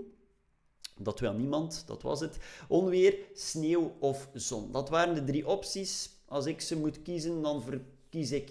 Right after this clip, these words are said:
eerder onweer en sneeuw. Zon krijgen we vaak al in de lente en in de zomer.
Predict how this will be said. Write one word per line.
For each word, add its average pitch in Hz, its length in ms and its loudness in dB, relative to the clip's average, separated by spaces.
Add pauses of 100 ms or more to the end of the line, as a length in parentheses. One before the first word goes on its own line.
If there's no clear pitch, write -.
eerder 131 440 0
onweer 147 540 0
en 123 340 -4
sneeuw. 160 560 -2
Zon 143 320 -2
krijgen 139 340 -2
we 123 100 0
vaak 143 500 -4
al 143 260 2
in 135 220 0
de 120 100 2
lente 139 360 0
en 135 240 -2
in 165 180 -4
de 131 100 -2
zomer. 117 540 -4